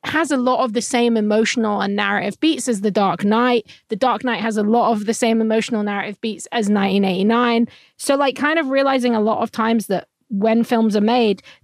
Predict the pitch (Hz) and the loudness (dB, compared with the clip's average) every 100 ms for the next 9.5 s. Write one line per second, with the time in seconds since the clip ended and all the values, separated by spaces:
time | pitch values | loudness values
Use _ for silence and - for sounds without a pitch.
0 | - 233 - 269 240 208 233 220 208 208 | -2 -2 0 0 0 -2 -2 -2 -2 -2
1 | 214 208 - 214 214 202 214 214 214 208 | -4 -4 -2 -2 -2 -2 0 0 0 0
2 | 214 208 196 190 196 190 196 190 190 185 | 0 -2 -2 -2 -2 -2 -2 -2 -4 -8
3 | _ _ _ _ - 226 202 185 - - | _ _ _ _ 0 2 2 -2 -8 -6
4 | 208 - 226 240 - 233 226 208 - 240 | -2 0 0 0 0 2 2 0 -2 -2
5 | 226 302 - - - 277 277 262 285 285 | 0 -2 -12 -14 -4 0 0 0 0 -2
6 | 240 240 247 226 - 226 220 220 - 208 | -2 0 0 -2 -4 -4 0 0 0 -2
7 | 220 214 220 208 208 202 196 196 190 208 | -2 -2 -2 0 0 0 0 0 0 0
8 | 214 220 214 214 202 202 208 202 208 - | 2 2 0 0 0 0 -2 -2 -4 -2
9 | 220 233 - 208 | 0 0 2 0